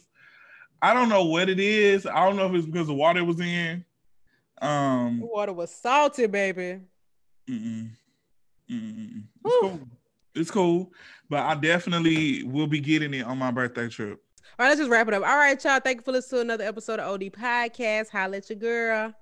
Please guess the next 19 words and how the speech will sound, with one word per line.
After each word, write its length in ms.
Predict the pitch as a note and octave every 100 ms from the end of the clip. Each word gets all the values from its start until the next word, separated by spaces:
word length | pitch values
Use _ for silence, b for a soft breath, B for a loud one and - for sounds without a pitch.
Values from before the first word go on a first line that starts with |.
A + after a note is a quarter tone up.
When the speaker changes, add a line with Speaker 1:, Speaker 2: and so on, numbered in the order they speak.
| -
Speaker 1:
Holla 220 | F#3+ F#3
at 120 | F#3+ F#3+
your 80 | E3+
world 340 | F#3+ G#3 F#3+
and 120 | F3+
holla 260 | G3 F#3+ F#3
at 140 | F#3
your 220 | E3+ C#3+ D3 B B B _
curl 440 | - - G3+ F#3+ E3
Speaker 2:
Curl, 60 | E3
Speaker 1:
and 240 | F3+ D#3+
burl. 400 | B2+ A2+ G#2 G2
Speaker 2:
Curl 440 | F#3+ F#3 F3 F3 F2+
and 160 | F3
your 100 | E3+ E3+
swirl 480 | - F3+ F3 E3
and 200 | E3 D#3+
your 120 | E3 -
earl 560 | D#3 D#3+ D#3 D3+ E3+